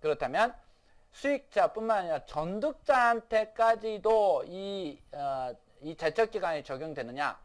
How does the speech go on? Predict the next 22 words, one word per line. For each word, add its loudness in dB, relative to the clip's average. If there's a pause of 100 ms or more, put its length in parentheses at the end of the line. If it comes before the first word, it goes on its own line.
(240)
된다라는 0
것입니다. -18
왜냐하면 0 (440)
전득자에 2
대한 0
사행위 -2
취소 -4
소송은 -2 (120)
사실 2
수익자와의 2 (100)
취소가 2
되어야, 2
그러니까 2
채무자와 2
수익자 0
간의 2 (240)
사행위를 -2
이유, -6
이유로 0
취소가 2
되어야 2
전득자한테도 0